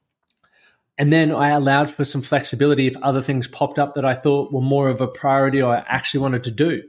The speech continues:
But if those things didn't pop up, which, you know, how often does something genuinely pop up that you really wanna do? Not that often, well, not for me anyway. So it just meant that I was getting the other things that are important for me rather than just living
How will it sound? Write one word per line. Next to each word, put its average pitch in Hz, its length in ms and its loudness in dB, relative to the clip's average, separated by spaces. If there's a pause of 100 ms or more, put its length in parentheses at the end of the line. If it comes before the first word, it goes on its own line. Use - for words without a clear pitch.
(360)
But 151 180 -2
if 175 180 0
those 170 260 2
things 143 220 0
didn't 156 400 -2
pop 120 180 -6
up, 117 140 -2
which, 120 200 -6 (300)
you 120 100 -8
know, 95 200 -10
how 151 280 2
often 127 360 -2
does 110 200 -2
something 117 400 -4
genuinely 113 500 0
pop - 280 -4
up 113 140 -2
that 110 200 -8
you 110 120 -6
really 117 180 2
wanna 101 240 -4
do? 98 180 -8 (160)
Not 143 280 0
that 123 140 2
often, 107 300 -6
well, 120 140 -4
not 147 180 2
for 139 80 -4
me 120 120 0
anyway. 110 340 -6 (460)
So 156 420 2
it 165 80 -2
just 170 220 2
meant 160 160 2
that 156 80 2
I 151 60 6
was 135 120 2
getting 143 300 2
the 135 100 2
other 131 160 2
things 127 240 -2
that 120 100 0
are 120 120 2
important 143 440 -2
for 127 80 -6
me 113 120 -2
rather 127 340 2
than 127 140 0
just 113 160 -4
living 120 420 -2